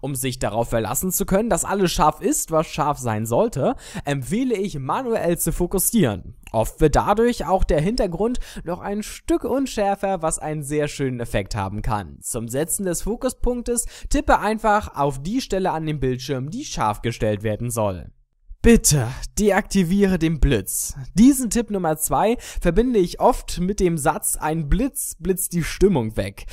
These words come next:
Gemeint ist in diesem Fall die Lichtstimmung. Wenn ihr zum Beispiel einen voll beleuchteten Weihnachtsbaum fotografieren wollt, wirkt ein Blitz wie ein Baustrahler, welche die kleinen gelben Lichter verschwinden und das Bild platt aussehen lässt.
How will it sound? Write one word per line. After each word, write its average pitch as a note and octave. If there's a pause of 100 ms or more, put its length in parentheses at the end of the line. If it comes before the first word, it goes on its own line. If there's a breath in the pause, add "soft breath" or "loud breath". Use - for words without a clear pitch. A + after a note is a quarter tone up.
(160 loud breath)
Gemeint F#3
ist G#3
in G3+
diesem F#3
Fall E3
die D3+
Lichtstimmung. A2+
Wenn C#3
ihr F3+
zum E3
Beispiel D#3
einen D3+
voll G3
beleuchteten D#3
Weihnachtsbaum D#3
fotografieren D3+
wollt, E3+ (260 loud breath)
wirkt F#3+
ein F#3
Blitz G#3+
wie F#3+
ein F3+
Baustrahler, B2
welche F3+
die D#3+
kleinen G3
gelben G3
Lichter G3
verschwinden A#3 (260 loud breath)
und G3
das F#3+
Bild E3+
platt B2
aussehen A2+
lässt. -